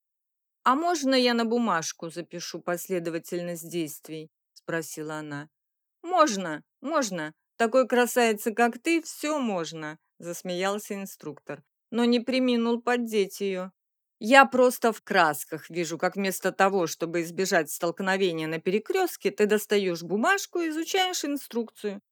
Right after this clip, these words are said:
читаешь схему и пытаешься выяснить, где же педаль тормоза. Главное, схему найти вовремя, а ещё лучше цифры на педалях нарисовать".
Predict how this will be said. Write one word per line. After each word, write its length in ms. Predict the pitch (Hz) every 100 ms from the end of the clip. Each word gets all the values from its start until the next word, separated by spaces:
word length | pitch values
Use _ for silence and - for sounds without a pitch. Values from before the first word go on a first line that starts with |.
| _ -
читаешь 600 | 254 208 196 160 156 -
схему 720 | - - 165 165 190 262 311 - _
и 120 | -
пытаешься 640 | 180 180 151 143 170 - 269
выяснить, 560 | 254 277 170 - 165 143
где 380 | 156 147 160
же 160 | 185 294
педаль 480 | 330 226 156 190 240
тормоза. 640 | 185 151 151 139 143 156 _ _ _ _
Главное, 420 | 202 269 294 277
схему 400 | 277 - 320 254
найти 360 | 196 175 170 175
вовремя, 520 | 160 151 151 151 151 - _
а 160 | - 196
ещё 220 | 202 302
лучше 340 | 311 240 -
цифры 500 | 202 - 285 247 254
на 120 | 247 233
педалях 540 | 240 226 226 226 214
нарисовать". 640 | 214 208 196 208 196 190